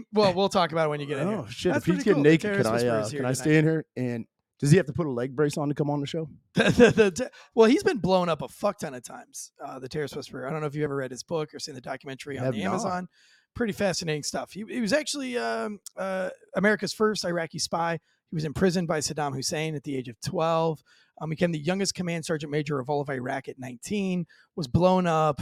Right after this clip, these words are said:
Speaker 1: was shot, lost, like, tons of dudes under his command at, like, nineteen years old. At twenty-eight, he was, uh, given, uh, he was, like, one of the most wanted Muslims in, in the Arabic world. And so they gave him a freedom pass to the United States. Um, and so he came down here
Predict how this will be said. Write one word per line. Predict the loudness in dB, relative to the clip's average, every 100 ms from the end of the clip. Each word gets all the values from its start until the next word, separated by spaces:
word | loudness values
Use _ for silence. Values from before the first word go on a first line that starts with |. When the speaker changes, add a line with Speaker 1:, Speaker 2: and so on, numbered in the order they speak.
| -6
Speaker 1:
was | -8 -6
shot, | -2 2 2 0
lost, | -2 -4 -6 -10
like, | -14
tons | -6 -4 -2
of | -4
dudes | 0 0 0 -2 -2
under | -2 -2
his | -4
command | -6 -8 -8
at, | -8
like, | -8
nineteen | -8 -8 -6 -8
years | -6
old. | -6 -6
At | -4
twenty-eight, | -2 0 0 -2 -4 _ _ _
he | -2
was, | 0 0 0
uh, | -2 -4 -2
given, | 0 2 0 -2 -8 -12 _ _ _ -6
uh, | -2
he | 4 4
was, | 4
like, | 2
one | 2 4
of |
the | 4
most | 0 0
wanted | -2 0 -2
Muslims | -2 -2 -2 -6 -6 -6 -8 -12 _ -10
in, | -6 -6 -8 -10 -10
in | -6
the | -4
Arabic | -2 2
world. | 6 6 4 -6 -20 _
And | -2 2
so | 2
they | 2 0
gave | -2 -2
him | -2 -4 -6 -8
a | -8
freedom | -4 -4 -2
pass | -2 -2 -4
to | -8
the |
United | -8 -6 -8 -10
States. | -8 -8 -8 -12 -16 _ _ _
Um, | -8 -6 -6
and | -4
so | -2 -2
he | -2
came | 0 0 2
down | 0 0
here | 0 0 -2